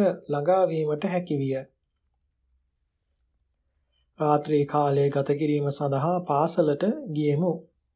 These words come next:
ගමේ උපාසක මහත්වරු අපට පැදුරු කොට්ට ලබා දුන්නෝය. ඩෙස් පුටු එක ගොඩක තබමින් පැදුරු එලාගෙන රාත්‍රිය ගත කළෙමු.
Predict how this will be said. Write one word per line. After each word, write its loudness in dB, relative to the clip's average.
ගමේ 6
උපාසක 4
මහත්වරු 2
අපට 2
පැදුරු 2
කොට්ට 0
ලබා 2
දුන්නෝය. -4
ඩෙස් 4
පුටු 0
එක 0
ගොඩක 2
තබමින් 0
පැදුරු 2
එලාගෙන 4
රාත්‍රිය 0
ගත 2
කළෙමු. -2